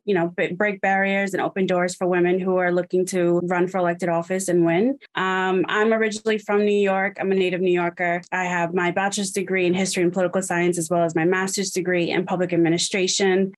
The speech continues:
You know, I've been doing this work for a really long time.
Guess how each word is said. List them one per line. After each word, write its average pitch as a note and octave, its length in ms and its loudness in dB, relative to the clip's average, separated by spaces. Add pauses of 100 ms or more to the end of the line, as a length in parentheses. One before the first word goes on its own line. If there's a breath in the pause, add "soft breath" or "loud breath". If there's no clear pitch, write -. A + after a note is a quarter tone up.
(120)
You G3+ 100 0
know, F#3+ 80 2
I've G3 260 -2
been G#3+ 140 0
doing G#3+ 240 0
this G3 220 -2
work G3 180 -4
for F#3 140 -2
a F3 40 0
really F3 300 0
long F3 240 2
time. F3 420 -2